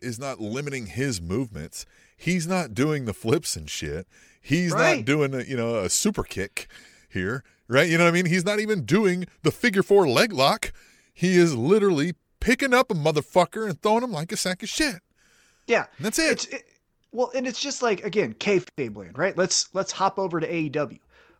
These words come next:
Speaker 2: And again, I'm harping on this one p-, particular character 'cause I miss him, but apparently he's injured in real life, so maybe that's the reason. But, like, Miro's kryptonite is his neck, right? But, like, when you wrestle,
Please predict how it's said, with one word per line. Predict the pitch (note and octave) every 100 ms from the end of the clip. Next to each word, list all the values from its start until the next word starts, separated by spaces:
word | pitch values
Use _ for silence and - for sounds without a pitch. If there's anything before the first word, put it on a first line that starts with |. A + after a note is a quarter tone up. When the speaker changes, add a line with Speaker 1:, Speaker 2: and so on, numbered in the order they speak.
| _ _
Speaker 2:
And | D#3+ G3 D#3+ D#3
again, | G3+ D#3 C3
I'm | D#3 E3+ - - D#3 _ _
harping | F#3+ G3+ F#3
on | D3+
this | C3+ A#2+
one | D#3+ D3
p-, | - C#3
particular | - - - D3 C3+ C3
character | - E3 C3+ C3
'cause | - C3
I | G#2+
miss | D3 G3
him, | C3+
but | B2+
apparently | A2+ D#3 E3 C#3+
he's | A#2+ B2
injured | D3+ A#2+ A#2+
in | A2+
real | B2
life, | A#2+ C#3 B2
so | -
maybe | A#2+ A#2
that's | A#2 A#2 -
the | A#2
reason. | E3+ C3+
But, | A#2+ D#3+
like, | F#3 F3 - - _
Miro's | C#3+ C#3+ C4+ D#4+ A#3 D#3+ C#3+ C#3
kryptonite | - E3+ - C#3 C3 C#3
is | E3 B2
his | A2 G2+
neck, | G#2+ E3+ - - - _
right? | D#3+ F#3 F#3 - _ _
But, | F#3
like, | F3+ E3 - _
when | D3 G3 G3+
you | F#3+
wrestle, | D3+ A#3+ A#3+ F#3+ E3